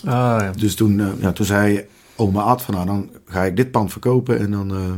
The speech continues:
Speaker 2: toen ben ik doorgegaan met, eh, het zoeken naar grond, het zoeken naar gelegenheid. En, eh,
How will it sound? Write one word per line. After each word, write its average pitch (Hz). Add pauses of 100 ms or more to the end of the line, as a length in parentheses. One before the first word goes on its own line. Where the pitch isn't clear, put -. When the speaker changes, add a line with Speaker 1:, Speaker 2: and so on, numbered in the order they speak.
(680)
Speaker 2:
toen 107
ben 110
ik 117
doorgegaan 117
met, 107
eh, 104 (1400)
het 101
zoeken 123
naar 104
grond, 127
het 113
zoeken 110
naar 104
gelegenheid. 104
En, 95
eh, 90